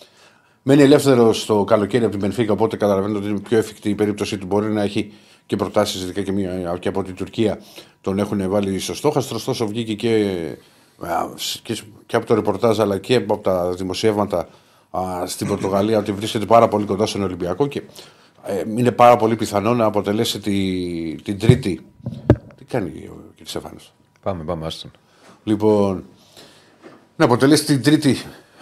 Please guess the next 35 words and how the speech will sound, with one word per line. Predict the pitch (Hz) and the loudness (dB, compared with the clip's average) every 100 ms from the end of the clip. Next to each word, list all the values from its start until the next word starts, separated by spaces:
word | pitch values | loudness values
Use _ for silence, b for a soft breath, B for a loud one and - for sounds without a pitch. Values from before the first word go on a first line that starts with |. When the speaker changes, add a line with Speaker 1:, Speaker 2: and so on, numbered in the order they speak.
| - | 2
Speaker 1:
α, | 120 113 110 | 6 6 4
μεταγραφή | 110 110 107 110 135 127 | 2 0 2 2 0 2
των, | 113 104 | 2 4
ε, | 98 95 95 | 2 2 0
Πυραιωτών | 87 113 110 107 151 151 - _ _ - | 2 2 2 6 4 4 -6 _ _ -8
μέσα | 113 127 131 | -2 0 0
στο, | - 123 117 113 110 107 107 107 95 95 78 76 - - _ _ _ _ _ - - | 2 4 4 4 4 2 0 -4 -8 -10 -10 -14 -18 -20 _ _ _ _ _ -16 -12
στο | - 117 | -2 2
Γενάρη. | 123 123 98 - B B B B B B | 6 6 6 -2 B B B B B B
Α, | 107 113 107 | 0 2 0
παίκτης | 107 143 104 117 | 2 4 4 2
ο | 113 | -2
οποίος | - 131 113 - - _ _ - _ _ _ - | 2 2 2 -4 -10 _ _ -20 _ _ _ -4
έχει, | - - - | -4 -4 -4
ακόμα | - - 135 127 | -4 4 4 4
και | 127 | 4
τώρα | 139 131 | 6 6
που | 120 | 6
δεν | 131 139 123 107 - - - - _ _ _ _ - | 4 4 2 0 -2 -10 -18 -18 _ _ _ _ -8
ουσιαστικά, | 117 113 - 117 | -4 -2 -2 -2
να | |
το | 110 | -2
πούμε, | 110 117 | 0 0
υπολογίζεται | 117 127 113 107 117 104 | 2 2 4 4 2 0
πολύ | 107 113 | 0 0
στην | 104 | 0
Μπενφίκα, | 101 101 107 | -4 -4 -2
έχει | 110 104 | -2 -2
δεκαέξι | 98 101 - | -4 -2 -4
συμμετοχές | 98 92 87 90 | -6 -6 -6 -8
φέτος | - 90 85 | -6 -8 -6
σε | 98 | -6
όλες | 87 | -6
τις | 98 | -8
διοργανώσεις. | 90 87 101 165 175 165 | -6 -2 0 0 -2 -4